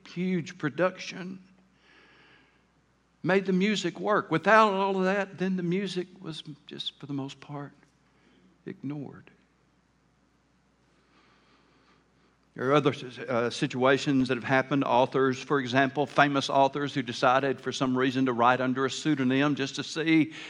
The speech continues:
if it was just their personality that was driving the book sales or if they still had it, if they were still able to write,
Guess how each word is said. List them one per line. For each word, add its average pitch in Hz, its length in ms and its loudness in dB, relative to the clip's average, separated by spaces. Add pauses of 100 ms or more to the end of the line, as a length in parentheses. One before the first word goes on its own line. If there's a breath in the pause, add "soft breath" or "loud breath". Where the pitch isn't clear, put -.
(200 loud breath)
if 147 180 2
it 147 120 2
was 123 140 -2
just 165 240 2
their 143 140 4
personality 160 840 6
that 160 100 -2
was 135 140 -6
driving 160 340 6
the 151 80 0
book 170 240 0
sales 160 500 2
or 143 80 6
if 139 120 -2
they 156 100 4
still 185 320 6
had 160 220 8
it, 117 120 -2
if 123 100 -4
they 156 100 4
were 165 100 4
still 185 320 4
able 175 280 4
to 165 100 0
write, 147 400 6